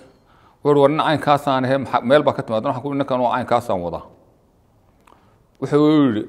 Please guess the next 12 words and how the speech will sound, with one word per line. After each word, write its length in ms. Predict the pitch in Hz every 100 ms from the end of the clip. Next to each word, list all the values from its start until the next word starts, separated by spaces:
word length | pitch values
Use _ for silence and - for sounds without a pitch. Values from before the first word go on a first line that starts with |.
| - - _ _ _ _ _ - - _ _ _ _ _ _ _ _ _ -
"War 140 | 123 143
ciidankan 480 | 160 147 - 147
S 140 | 147 -
N 80 | 143
M-ta 160 | 139 139
sideedaad 600 | - 110 120 123 131 87 - - - _ _ _ _ _ _ _ -
ayaa 180 | 147 147
qola 220 | 160 143
meelahan 380 | 123 135 151 139
ka 120 | 143
yar 120 | 139
qarqaraabataa. 720 | 113 101 107 98 92 - 78